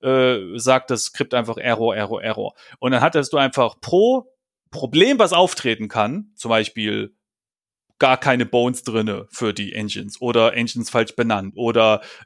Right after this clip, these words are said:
das Schiff ist falsch benannt oder ist in einem falschen Ordner oder es ist zu groß oder zu klein. Hast du, pro Problem hattest du ein Skriptfile und dann hatte ich so ein kleines, kleines Extra-Skript gemacht, was alle diese Skripts einmal ausführt.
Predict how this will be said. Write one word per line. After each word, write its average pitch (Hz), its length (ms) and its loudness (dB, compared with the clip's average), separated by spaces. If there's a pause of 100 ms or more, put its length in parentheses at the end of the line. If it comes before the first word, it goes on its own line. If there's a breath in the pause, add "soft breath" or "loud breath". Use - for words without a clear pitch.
das - 180 -2
Schiff - 300 0
ist - 180 -8
falsch 107 300 0
benannt 101 360 -6
oder 117 320 2
ist 117 180 -4
in 123 140 -6
einem 120 120 -4
falschen 131 380 0
Ordner 123 380 0
oder 113 160 2
es 117 100 0
ist 123 140 -10
zu 131 80 -2
groß 135 300 2
oder 113 120 -6
zu - 120 -14
klein. 113 200 2
Hast 113 160 -2
du, 123 120 -4
pro 190 260 0
Problem 156 360 0
hattest 135 260 -2
du - 40 -2
ein 104 140 -6
Skriptfile 208 520 -2 (300 loud breath)
und 135 140 -2
dann 160 100 6
hatte 208 140 2
ich 156 80 -4
so 165 60 -2
ein 156 80 -2
kleines, 131 580 0
kleines 113 340 -2
Extra-Skript - 640 -6
gemacht, 147 300 -2
was 131 260 -2
alle 202 240 2
diese 165 240 -6
Skripts - 340 -4
einmal 127 300 0
ausführt. 156 720 -2